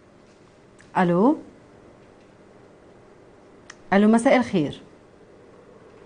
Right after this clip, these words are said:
زملائي في البث كان يحاولوا ي-، ي-، ي-، يعيدوا الاتصال بسي زين عابدين.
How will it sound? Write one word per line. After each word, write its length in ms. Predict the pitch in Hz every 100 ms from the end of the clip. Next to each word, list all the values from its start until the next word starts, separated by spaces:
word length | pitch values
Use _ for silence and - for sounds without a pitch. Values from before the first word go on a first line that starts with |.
| - - - - - - - - - - - - - - - - - - - - - - - - - -
زملائي 420 | 190 220 226 233
في 80 | 220
البث 380 | 208 185 214 -
كان 300 | - 185 180
يحاولوا 800 | 170 - 175 - 202 180 170 82
ي-، 40 |
ي-، 580 | 147 165 139 165 165 147 -
ي-، 400 | 170 165 151 147
يعيدوا 260 | 170 190
الاتصال 380 | 180 - 175 180
بسي 180 | 170 175
زين 120 | 170
عابدين. 400 | 165 170 156 208